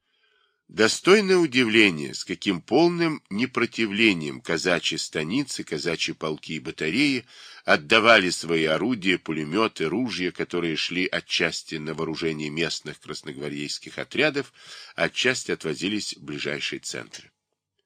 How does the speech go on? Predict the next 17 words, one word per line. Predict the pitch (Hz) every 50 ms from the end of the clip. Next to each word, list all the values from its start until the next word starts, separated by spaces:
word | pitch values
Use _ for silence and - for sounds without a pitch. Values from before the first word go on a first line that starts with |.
| _ _ _ _ _ _ _ _ _ _ _ _ _ _
К | -
началу | - 110 127 131 - - 139 135 131 127 117 113 107
апреля | 101 95 - - 107 143 180 202 202 196 196 190 180 170 - - _ _ _ _ _
все | - - - - 123 135 120
селения | - - - 107 98 98 107 107 101 95 92 90 87 85 80 78 -
иногородних, | - 101 95 90 87 71 78 78 76 87 120 160 151 143 160 170 160 - - - - - - _ _ _ _ _ -
а | 82 85 82
из | 80 76 - - - - - _ -
восьмидесяти | 82 78 82 87 82 - - 95 92 87 78 - 76 - - - -
семи | 82 - - 95 95 87 82 78 69
кубанских | - - - 78 76 76 71 65 - - - 82 73
станиц | - - - 82 78 76 76 69 65 - - - - _ _ - - - - _
восемьдесят | - 76 98 110 98 - - 82 73 65 64 - - 69 - -
пять | - - 160 170 170 - - _ _ - - - - - - - _ _ _ _ _ -
уже | - 104 104 92 - 139 156 180 175
числились | - - - 104 117 127 - - 117 117 117 120 117 104 - - - _
большевистскими. | - - 87 87 - - - 73 62 62 - - - - - - - -